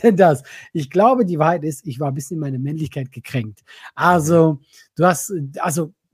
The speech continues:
es hat ihm gar nicht gefallen. Und dann hat, äh, gab's eine Abstimmung am Schluss,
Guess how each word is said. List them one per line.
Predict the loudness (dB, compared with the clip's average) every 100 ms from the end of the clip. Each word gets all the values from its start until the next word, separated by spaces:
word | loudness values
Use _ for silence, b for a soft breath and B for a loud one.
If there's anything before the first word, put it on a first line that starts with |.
| _
es | -2
hat | 0 2
ihm |
gar | 2 2
nicht | 2
gefallen. | 0 0 -2 -2 -8 -14 _
Und | -2 -2 2
dann | 2 2
hat, | -2 -4 -8 -8
äh, | -6 -4
gab's | -6 -6
eine | -8
Abstimmung | -8 -6 -6 -4
am | -6
Schluss, | -8 -8 -8 -16